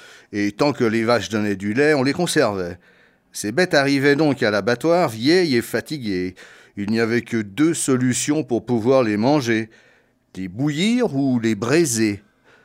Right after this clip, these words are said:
Le bouillon récupéré était bu, bien sûr, et le surplus offert à l'hôpital. Mais la préférence générale pour rôtir et cuire en sauce sont le mouton et le veau.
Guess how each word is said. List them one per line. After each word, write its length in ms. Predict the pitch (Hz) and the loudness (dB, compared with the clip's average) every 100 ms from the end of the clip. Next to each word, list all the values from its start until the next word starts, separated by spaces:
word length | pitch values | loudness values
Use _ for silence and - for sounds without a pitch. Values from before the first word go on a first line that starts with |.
| _ - _ | _ -20 _
Le 100 | 113 | -2
bouillon 280 | 139 175 196 | 2 4 4
récupéré 720 | 170 - 151 165 165 185 190 | 2 0 0 4 4 4 2
était 240 | 135 180 | 2 2
bu, 200 | 170 180 | 2 2
bien 200 | 117 113 | 2 0
sûr, 460 | 107 - 98 95 92 | 0 -2 -2 -2 0
et 160 | 113 107 | 0 2
le 100 | 110 | 0
surplus 420 | - 120 165 175 | -2 -4 0 2
offert 320 | 117 156 139 | 2 2 2
à 60 | 139 | 2
l'hôpital. 640 | 143 117 - 78 80 - _ _ _ _ _ _ _ - | 0 -6 -8 -10 -10 -20 _ _ _ _ _ _ _ -4
Mais 100 | 202 | -2
la 80 | 202 | 0
préférence 460 | 196 214 220 190 | 0 2 2 2
générale 440 | 160 151 151 180 135 | 2 2 2 0 0
pour 240 | 120 90 | -4 0
rôtir 440 | 117 120 - 139 107 | 0 0 0 2 2
et 100 | 107 | 0
cuire 300 | - 160 107 | -2 0 0
en 120 | 107 | 0
sauce 400 | - 185 208 - - - - | 0 2 2 -2 -14 -18 -16
sont 320 | - - 214 - | -4 0 2 4
le 160 | 139 | 4
mouton 560 | 170 185 - 151 165 190 | 6 2 4 6 6 6
et 160 | 147 | 4
le 140 | 135 143 | 4 2
veau. 380 | 110 107 104 | 2 0 0